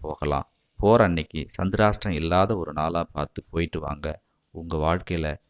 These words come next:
எல்லா திருப்பங்களும் நடக்கும், எல்லா ஏற்றங்களும் உங்களை தேடி வரும். உங்ககிட்ட பிரிஞ்சு போனவங்க உங்களை தேடி வருவாங்க. தொழில் நன்றாக இருக்கும், குடும்பம் நன்றாக இருக்கும், ஆரோக்கியமா இருக்கும்.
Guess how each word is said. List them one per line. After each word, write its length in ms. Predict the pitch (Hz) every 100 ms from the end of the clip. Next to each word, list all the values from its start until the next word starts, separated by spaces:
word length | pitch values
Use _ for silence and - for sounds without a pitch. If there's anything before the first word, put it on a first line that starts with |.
| _ _
எல்லா 560 | 76 80 95 107 113
திருப்பங்களும் 680 | - 101 95 101 92 80 85
நடக்கும், 380 | 73 71 - 73 - _ _ _
எல்லா 420 | - 80 92 107 113
ஏற்றங்களும் 680 | 90 92 - 98 87 90 85
உங்களை 220 | 78 73 -
தேடி 300 | 87 90 82
வரும். 320 | 73 73 73 _ _ _ _ _
உங்ககிட்ட 440 | 92 98 92 95 123
பிரிஞ்சு 520 | 107 - 104 117 113
போனவங்க 420 | 101 90 85 80 78 71 -
உங்களை 240 | 82 78 78
தேடி 320 | 92 104 110
வருவாங்க. 480 | 85 78 76 76 76 76 _ _ _ _
தொழில் 300 | 107 117 131
நன்றாக 460 | 104 85 82 87 85
இருக்கும், 380 | 76 - 73 71 _ _
குடும்பம் 360 | 107 120 127
நன்றாக 460 | 95 80 82 85 90
இருக்கும், 460 | 76 71 - 73 - _ _ -
ஆரோக்கியமா 760 | 78 95 120 - 92 85 90
இருக்கும். 380 | 78 76 - 71